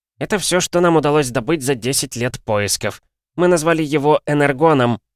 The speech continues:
а защитное синее поле, что одновременно пытается его уничтожить, Ноа. Каждую секунду эта капелька порождает энергию, сопоставимую с тремя месяцами работы нескольких атомных электростанций.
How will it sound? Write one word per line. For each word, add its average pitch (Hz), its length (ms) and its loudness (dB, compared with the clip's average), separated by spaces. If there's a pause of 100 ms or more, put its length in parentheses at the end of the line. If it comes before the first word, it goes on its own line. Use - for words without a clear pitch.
а 101 60 -4
защитное 104 480 -4
синее 104 340 -2
поле, 156 300 2
что 127 240 -2
одновременно 113 580 -2
пытается 110 460 -6
его 110 240 -2
уничтожить, 110 640 -4
Ноа. 104 420 0 (360)
Каждую 165 340 -2
секунду 143 500 2
эта 120 220 -2
капелька 120 400 -2
порождает 101 560 0
энергию, 107 480 0
сопоставимую 107 760 0
с - 120 -6
тремя 117 360 0
месяцами 117 520 0
работы 117 420 0
нескольких 127 560 -2
атомных 120 400 0
электростанций. 117 920 -2